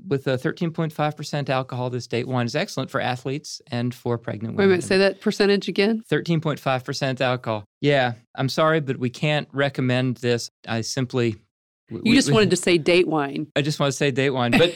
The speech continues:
Speaker 2: <laughs>
Speaker 1: I've got, I've got more. I've told you, uh,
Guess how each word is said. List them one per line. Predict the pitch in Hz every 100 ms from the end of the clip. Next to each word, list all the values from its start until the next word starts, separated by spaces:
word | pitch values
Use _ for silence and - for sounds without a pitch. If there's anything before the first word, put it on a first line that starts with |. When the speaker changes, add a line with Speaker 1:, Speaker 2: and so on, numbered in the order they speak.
| -
Speaker 2:
<laughs> | _
Speaker 1:
I've | 123
got, | 120 156 160 - _
I've | - 110
got | 131 131
more. | 117 104 - _ _ _ _ _ _
I've | 123 123
told | - 185 180
you, | 175 165 151
uh, | 127 117 107